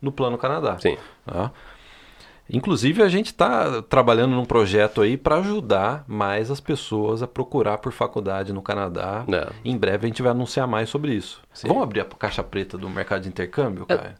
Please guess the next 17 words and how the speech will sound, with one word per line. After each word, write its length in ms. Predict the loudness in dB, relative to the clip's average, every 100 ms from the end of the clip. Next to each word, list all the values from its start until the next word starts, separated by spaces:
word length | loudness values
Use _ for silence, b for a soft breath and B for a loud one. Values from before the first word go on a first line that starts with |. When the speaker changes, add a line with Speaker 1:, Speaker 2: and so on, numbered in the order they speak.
| _
Speaker 2:
não, 160 | 0 0
porque 220 | -2 -2
a 60 | 0
gente 220 | -2 -4
tá, 120 | -2
a 400 | -2 -4 -6 -6
gente 160 | -6 -4
tá 100 | -2
trabalhando 360 | 0 2 2
no, 400 | 2 2 2 0
no 160 | 0 2
app, 320 | 0 -2 -4
né? 160 | -2 -4 -6 _ -2
Nosso, 360 | 0 0 -2
da 100 | -2
área 180 | -2 -2
vip. 360 | -6 -14 -16